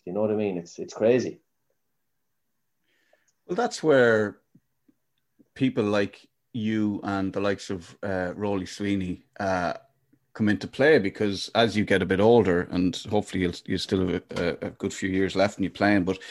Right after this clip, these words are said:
Speaker 2: as you get older, you become influential within the club, and then,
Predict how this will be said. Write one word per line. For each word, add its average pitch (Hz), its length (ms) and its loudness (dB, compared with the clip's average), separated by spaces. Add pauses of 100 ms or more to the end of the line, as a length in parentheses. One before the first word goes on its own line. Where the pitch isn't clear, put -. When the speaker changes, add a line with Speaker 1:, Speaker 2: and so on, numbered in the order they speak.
(240)
Speaker 2:
as 110 180 4
you 104 60 2
get 101 120 4
older, 107 320 4
you 92 140 -2
become 98 320 0
influential 92 560 0
within 85 260 -4
the 82 80 -6
club, 107 300 2
and 85 100 -2
then, 87 240 0